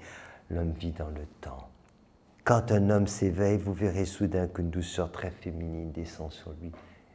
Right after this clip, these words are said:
bien entendu. On peut pas. Et c'est pour ça qu'il y a si peu d'hommes qui s'éveillent, parce qu'ils veulent passer du troisième chakra au cinquième. Ils croient que le mental,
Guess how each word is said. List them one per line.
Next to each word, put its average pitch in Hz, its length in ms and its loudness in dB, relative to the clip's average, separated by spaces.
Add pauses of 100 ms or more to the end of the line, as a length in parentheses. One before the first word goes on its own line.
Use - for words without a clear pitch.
(140)
bien 90 280 -4
entendu. 85 500 -8 (640)
On - 100 -6
peut 85 60 -8
pas. 90 160 -4 (280)
Et 123 120 6
c'est 123 200 6
pour 135 240 4
ça 107 260 2
qu'il 92 260 -2
y 95 60 2
a 90 60 0
si 87 240 -6
peu 95 180 -2
d'hommes 82 360 -2
qui 87 140 -10
s'éveillent, 82 600 -4
parce 98 180 -4
qu'ils 123 220 2
veulent 113 260 2
passer 113 360 0
du 92 180 -2
troisième 98 480 -4
chakra 90 600 -8
au 87 40 -12
cinquième. 82 580 -8 (1160)
Ils 104 140 2
croient 113 260 4
que 113 320 2 (280)
le 107 240 6
mental, 117 540 6